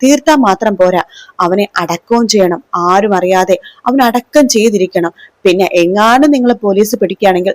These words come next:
നിങ്ങൾ ഒരു കാര്യം ചെയ്യ്, എന്റെ പേര് പറഞ്ഞോ, ജയിലിൽ പോയി കിടക്കാനൊന്നും എനിക്കൊരു പേടിയില്ല. അങ്ങനെ എങ്ങാനും നിങ്ങളെ പോലീസ് പിടിക്കുകയാണെങ്കിൽ നിങ്ങളും പേടിക്കാൻ നിൽക്കണ്ട"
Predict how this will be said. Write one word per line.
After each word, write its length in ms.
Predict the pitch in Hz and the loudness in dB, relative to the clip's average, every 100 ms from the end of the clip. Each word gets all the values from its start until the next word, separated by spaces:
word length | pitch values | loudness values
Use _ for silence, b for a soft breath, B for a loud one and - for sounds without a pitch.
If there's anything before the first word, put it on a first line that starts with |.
| - | -2
നിങ്ങൾ 220 | 320 294 | 0 2
ഒരു 100 | 254 240 | 2 0
കാര്യം 260 | 208 214 | 0 0
ചെയ്യ്, 340 | 202 - - 220 | -4 -6 -6 -4
എന്റെ 180 | 208 | 0
പേര് 240 | 226 220 220 | 0 2 2
പറഞ്ഞോ, 260 | 196 190 - _ _ 196 | 0 -2 -8 _ _ 2
ജയിലിൽ 320 | 247 262 254 | 4 4 2
പോയി 180 | 220 208 | 2 0
കിടക്കാനൊന്നും 480 | 185 180 185 180 - | 0 0 -2 -4 -6
എനിക്കൊരു 460 | 190 185 - 180 247 | -6 -4 -2 0 2
പേടിയില്ല. 500 | 196 185 190 180 165 - B B 175 | 2 2 2 0 0 -4 B B -6
അങ്ങനെ 280 | 180 202 | -2 0
എങ്ങാനും 420 | 190 202 226 277 294 | 0 0 2 2 2
നിങ്ങളെ 220 | 247 247 | 2 0
പോലീസ് 360 | 226 196 220 | 0 0 -2
പിടിക്കുകയാണെങ്കിൽ 460 | - 190 - 190 254 | -4 -6 -2 -2 0
നിങ്ങളും 360 | 285 277 285 262 | 0 2 2 2
പേടിക്കാൻ 400 | 202 190 202 196 | 0 0 0 -2
നിൽക്കണ്ട" 280 | 180 175 | -2 -2